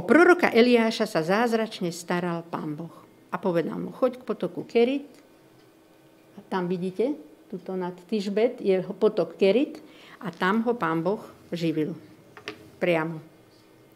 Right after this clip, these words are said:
Je to v písme. A potom neskoršie povedal, "Choď do Sarepty, tam je vdova," a žil pri tej vdove a ona ho živila. Oni mali, mali jedla,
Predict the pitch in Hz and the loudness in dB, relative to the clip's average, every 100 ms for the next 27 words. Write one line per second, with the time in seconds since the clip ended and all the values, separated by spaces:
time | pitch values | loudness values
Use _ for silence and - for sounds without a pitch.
0 | _ _ _ _ - - 185 185 180 - | _ _ _ _ -20 -4 -2 -2 -6 -6
1 | 165 - 156 180 - - - _ _ _ | -6 -6 -10 -10 -16 -20 -20 _ _ _
2 | _ _ _ - - - - 165 285 302 | _ _ _ -20 -20 -10 -4 2 2 6
3 | 285 269 269 262 - 240 226 196 175 151 | 6 6 6 2 4 4 4 4 4 4
4 | - - 202 - 339 339 - - 185 175 | 0 -8 -4 2 4 4 -2 0 4 4
5 | - 175 175 175 - 214 233 302 - - | 4 4 4 0 -4 -2 -2 -4 -4 -2
6 | 208 190 156 160 165 160 165 247 - - | 0 2 0 0 -2 0 -4 -6 -12 -20
7 | _ _ _ _ _ - 165 208 220 - | _ _ _ _ _ -8 -2 0 0 -2
8 | 180 180 156 151 170 170 226 - - _ | -4 -2 -4 -2 -2 -2 -4 -8 -20 _
9 | _ _ _ 233 - 175 175 180 175 220 | _ _ _ -12 -4 -2 -2 -2 -2 0
10 | 202 160 151 - _ _ 185 175 175 170 | 0 -2 -6 -16 _ _ -6 -2 0 -2
11 | 160 165 - _ 175 156 156 180 214 214 | -4 -8 -16 _ -6 -6 -4 -2 -2 -2
12 | 214 | -6